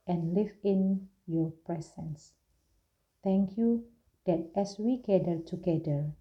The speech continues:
we join with all Christians across the world to glorify your holy name. Come be with us,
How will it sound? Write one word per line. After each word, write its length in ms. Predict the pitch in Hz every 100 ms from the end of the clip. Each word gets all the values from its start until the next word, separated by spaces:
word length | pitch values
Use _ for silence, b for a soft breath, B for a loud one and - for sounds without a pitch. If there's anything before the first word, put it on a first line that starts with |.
| _ _ _ _ _
we 140 | 180 175
join 500 | - 175 190 208 202
with 140 | 175 175
all 240 | 202 214
Christians 760 | 220 - 254 - - 170 175 175
across 460 | 185 - 185 190 -
the 160 | 208
world 340 | 165 156 156 175 - - - _ _ _
to 60 | 180 175
glorify 640 | 185 196 220 208 - 165 165
your 240 | 160 160
holy 460 | 156 - 190 196 185
name. 400 | 165 151 147 147 _ _ _ _ _ _ _ _ _ _ -
Come 300 | 196 208 214
be 160 | 196 196
with 260 | 240 254
us, 360 | 175 160 -